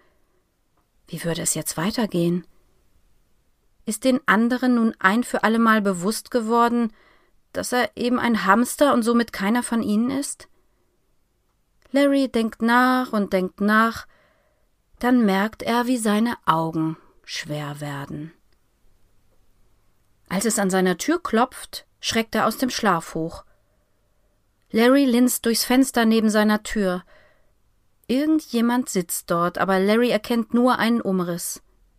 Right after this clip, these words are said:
Mutig öffnet er die Tür. „Hallo, mein Freund, hier wohnst du jetzt also“, sagt eine Stimme. Larry blinzelt.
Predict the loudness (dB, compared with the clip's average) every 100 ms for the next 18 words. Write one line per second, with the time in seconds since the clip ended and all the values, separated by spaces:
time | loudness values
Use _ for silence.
0 | _ _ _ _ _ _ _ _ 2 4
1 | 0 -2 -2 -4 -2 -2 -4 -6 -8 -6
2 | -4 -6 -10 -20 _ _ _ _ _ _
3 | _ _ _ -4 4 8 10 10 8 4
4 | 2 4 6 6 4 6 6 8 8 6
5 | 4 6 6 6 6 8 8 8 6 6
6 | -4 _ _ -10 -10 -8 -8 -6 -6 -6
7 | -4 -6 -10 _ _ _ _ _ _ _
8 | _ _ _ -10 -8 -8 -10 -6 2 2
9 | 2 -2 -2 -4 -6